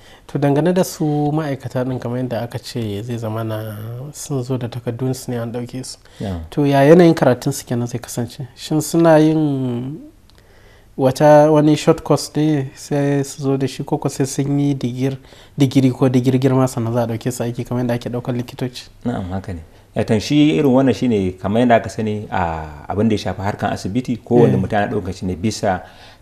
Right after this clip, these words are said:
Speaker 2: shaidan takarda, watan ilimin da ya karanta,
Speaker 1: Mm.
Speaker 2: abin da ya karanta a fannin lafiya, zai
Speaker 1: Haka
Speaker 2: kawo
Speaker 1: ne.
Speaker 2: takardan shaida cewa shi ya yi karatu a fanni kaza ne. Sannan
Speaker 1: Haka
Speaker 2: kuma
Speaker 1: ne.
Speaker 2: akwai tsari ita na hukumar lafiya ta ƙasa ko ta
Speaker 1: Mm.
Speaker 2: jiha ta tabbatar tana ba mutum shaidan cewa ta yadda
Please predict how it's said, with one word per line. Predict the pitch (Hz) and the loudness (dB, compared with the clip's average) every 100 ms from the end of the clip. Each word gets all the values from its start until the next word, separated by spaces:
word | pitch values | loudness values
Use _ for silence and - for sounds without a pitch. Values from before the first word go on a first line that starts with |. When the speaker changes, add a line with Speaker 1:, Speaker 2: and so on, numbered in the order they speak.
| - _ _ - | -20 _ _ -10
Speaker 2:
shaidan | - 117 117 107 | 0 4 6 4
takarda, | 95 104 101 85 92 | 0 0 0 0 0
watan | 92 90 - | 0 -2 0
ilimin | 123 120 113 | 4 6 6
da | 107 | 4
ya | 104 | 0
karanta, | 110 98 - 156 - - | 0 -2 -2 -4 -4 -4
Speaker 1:
Mm. | 139 120 | -2 -2
Speaker 2:
abin | 117 113 120 | 2 4 6
da | |
ya | 113 | 6
karanta | - 107 95 110 | 4 2 2 0
a | 107 | 2
fannin | 110 117 95 | 4 6 6
lafiya, | 104 - 127 110 - - | 2 2 0 0 -8 -4
zai | 139 | -2
Speaker 1:
Haka | 113 | 2
Speaker 2:
kawo | 107 101 | 2 2
Speaker 1:
ne. | |
Speaker 2:
takardan | 120 - 98 98 | 0 2 2 2
shaida | 92 - 98 87 - - - - | -2 0 0 0 -6 -20 -14 -2
cewa | 104 92 | 2 2
shi | - 117 | 2 6
ya | 117 | 6
yi | |
karatu | 120 95 - 110 | 6 0 -2 -4
a | |
fanni | - 98 92 | -2 -2 -2
kaza | 90 87 | -4 -6
ne. | 85 | -6
Sannan | - 92 120 | -4 -2 -2
Speaker 1:
Haka | |
Speaker 2:
kuma | 113 110 117 | 0 2 2
Speaker 1:
ne. | 123 - - | 0 -10 -8
Speaker 2:
akwai | 98 - 120 | -4 0 2
tsari | 143 123 | 4 2
ita | 107 110 | 2 0
na | 113 | 0
hukumar | 101 - 117 90 | 0 0 0 2
lafiya | 104 110 139 117 - - _ - | 0 0 -4 -6 -10 -20 _ -4
ta | 113 | -2
ƙasa | 113 - 117 110 - _ | 0 2 2 0 -12 _
ko | - 113 | -2 2
ta | |
Speaker 1:
Mm. | 117 | 4
Speaker 2:
jiha | 117 | 4
ta | 110 | 4
tabbatar | 101 113 - - | 0 0 0 -2
tana | 117 107 | 2 4
ba | 113 | 2
mutum | 95 110 92 | 0 -2 -4
shaidan | - 113 101 | 2 2 2
cewa | 92 110 90 85 | 0 0 0 -2
ta | 113 | 2
yadda | 120 92 92 | 4 4 0